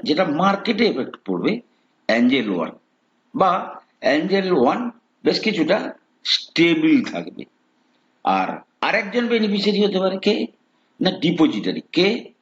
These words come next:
সিডিএসএল এবং এনএসডিএল। এনএসডিএল মার্কেটে রেজিস্ট-, মানে ইয়ে হয়নি, উম, রেজিস্টার করেনি। সিডিএসএল ই কেবলমাত্র ট্রেডিং করে। সিডিএসএল al-, also one of the most beneficiary।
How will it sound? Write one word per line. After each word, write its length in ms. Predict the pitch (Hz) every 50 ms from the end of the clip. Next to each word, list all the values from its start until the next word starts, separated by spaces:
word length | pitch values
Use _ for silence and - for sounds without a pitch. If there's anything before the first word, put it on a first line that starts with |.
| _ _ _ _ _ _ _ _ _ _ _ _ -
সিডিএসএল 580 | - - - 131 127 151 180 160 - 190 202 185
এবং 260 | 180 - 185 160 147
এনএসডিএল। 540 | 156 170 156 135 - 143 143 147 151 147 - - _ _ _ _ _ _ _ _ -
এনএসডিএল 800 | 127 139 175 226 247 202 170 170 - 214 180 156 151 - - - - _ _ _ _ _
মার্কেটে 640 | - 117 127 123 - - 143 120 135 214 254 240 240 - _ _ _ _ _ _ _ _ - - -
রেজিস্ট-, 460 | 117 135 143 143 139 139 - - - -
মানে 180 | - 143 139 135
ইয়ে 220 | 135 143 156 156
হয়নি, 500 | 143 151 151 147 147 147 160 208 - - - _ _ _ _ _ _ -
উম, 160 | - 131 131 123 120 117 117 117 120
রেজিস্টার 460 | 123 151 160 151 139 - - 180 165 143
করেনি। 460 | 156 156 143 151 151 156 208 233 220 - _ _ _ _
সিডিএসএল 640 | - - - - 208 185 220 226 202 - - 185 190
ই 40 | 202
কেবলমাত্র 800 | - 175 156 143 151 151 143 135 131 - - 147 190 208 240 233 _ _ _ _ _ _
ট্রেডিং 340 | - 107 101 98 95 95 -
করে। 200 | - 87 87 - -
সিডিএসএল 580 | - - 202 185 175 185 180 185 165 175 165 156
al-, 340 | 160 156 139 139 143 143 - _ _ _ -
also 420 | - 135 135 131 - 165 214 262 262 - - _ _ _ _ - -
one 140 | 120 120 117
of 100 | 107 104
the 160 | - 190 185
most 360 | 156 139 104 95 - - 101
beneficiary। 500 | 98 92 85 - 92 - - 101 95 -